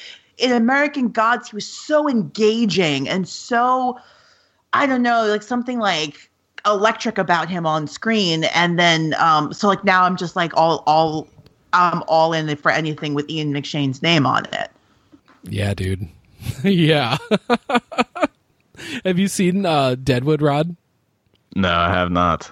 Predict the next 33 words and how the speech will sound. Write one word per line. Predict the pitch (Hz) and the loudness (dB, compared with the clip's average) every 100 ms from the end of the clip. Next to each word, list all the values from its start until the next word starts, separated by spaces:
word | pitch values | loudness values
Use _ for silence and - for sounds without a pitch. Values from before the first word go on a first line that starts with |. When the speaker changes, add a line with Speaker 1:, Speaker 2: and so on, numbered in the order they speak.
| _ | _
Speaker 2:
Oh, | 131 120 104 87 - | -6 -2 -2 -4 -6
dude, | 120 110 95 | -4 -4 0
definitely | 147 156 165 151 | -2 0 0 0
Speaker 3:
I've | |
heard | 117 120 | 0 0
Speaker 2:
add | 113 | 0
Speaker 3:
about | 101 | 0
Speaker 2:
that | 92 | 0
Speaker 3:
it, | |
Speaker 2:
to | 92 | 0
your | 87 | 0
Speaker 3:
though. | 90 | 0
Speaker 2:
list. | 117 107 - | -2 -6 -4
It's, | 139 - - - _ _ _ _ | -4 -4 -10 -10 _ _ _ _
it's | 139 156 - | -2 0 -2
crazy. | - - - 120 120 123 113 104 92 92 110 - | -10 -10 -4 0 2 2 2 -2 -4 -4 -2 -2
<laughs> | - - - 285 - | -2 -4 -2 -6 -4
Speaker 3:
It's | 262 127 | -2 -2
like, | 247 147 | -2 -2
is | 139 143 | 0 0
it, | 147 147 | 0 -2
what, | 120 127 131 | 0 -2 -2
is | 120 123 | -10 -2
it, | 135 98 - | -2 -2 -12
is | - 113 | -12 0
that | 123 | 0
the | 147 | 2
one | 143 | 0
that's | 139 135 | 0 0
on | 123 | -2
H | 117 - | -2 -6
B | 101 | -4
O? | 98 110 | 0 -2